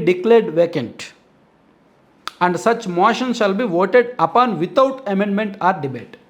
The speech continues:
చాలా క్లియర్గా ఉంది. దీనికి ఏమీ సవరణ అక్కర్లేదు, చర్చ అక్కర్లేదు. ఆ అసెంబ్లీ స్పీకర్, సభాపతి ఆ సీటు వేకెంట్ అని డిక్లేర్ చేసేయచ్చు.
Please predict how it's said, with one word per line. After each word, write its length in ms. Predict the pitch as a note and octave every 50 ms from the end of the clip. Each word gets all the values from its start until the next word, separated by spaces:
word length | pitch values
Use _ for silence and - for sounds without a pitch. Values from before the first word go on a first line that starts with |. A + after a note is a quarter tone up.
| _ _ _ _ _ _ _ _ _ _ _ _ _ _ _ _ - -
చాలా 300 | D3 C#3+ F3 G3+ A3 A#3+
క్లియర్గా 400 | B3 - G3 F#3 F3 E3 E3 E3
ఉంది. 240 | E3 D3+ C3 A#2+ A2 - - - _ _ _ _ _ _ -
దీనికి 300 | C#3 E3 E3+ F3 E3+ F3+
ఏమీ 180 | F#3 G3+ A3 G#3
సవరణ 400 | - - - D#3 E3+ F#3+ G3 G3+
అక్కర్లేదు, 580 | F#3+ G3 G3+ F#3+ F#3+ F#3+ G3 G3 C4 D#4+ F#4 - - _ - -
చర్చ 260 | F3+ F3+ F3+ - -
అక్కర్లేదు. 500 | G3 F3 D3+ - - D3+ B2+ A#2+ - - - _ _ _ _ _ _ _ _ _ _ _ _ _ _ _ _ _ _ _ _ _ _ _ _ _ -
ఆ 180 | D3+ D3 C#3+ -
అసెంబ్లీ 360 | D3+ C#3 - G#3+ A3 A3 G#3
స్పీకర్, 480 | G3+ - - - G3 G#3 G3+ - D#3+ - - - - _ _ _ _ _
సభాపతి 880 | - - E3 D#3 D#3+ G3 G#3 G3+ G3 E3+ C3 E3+ F#3+ A3 - - - _ _ _ _ _ _ _ _ _ _ _ _ _ _ _ _ _ _ _ _ -
ఆ 80 | D#3 D#3+
సీటు 560 | D#3 - - G#3+ A#3 A3+ A#3 F#3+ G3+ G3+ - - - - _ _ _ _ _ _ _ _ _ _ -
వేకెంట్ 340 | D#3+ F3 F3+ F#3 G#3 G3+ F#3
అని 100 | F#3 F#3
డిక్లేర్ 300 | F3+ E3 E3+ E3+ E3+ D#3
చేసేయచ్చు. 460 | D3+ C#3+ B2+ - C3+ A#2+ A#2+ - -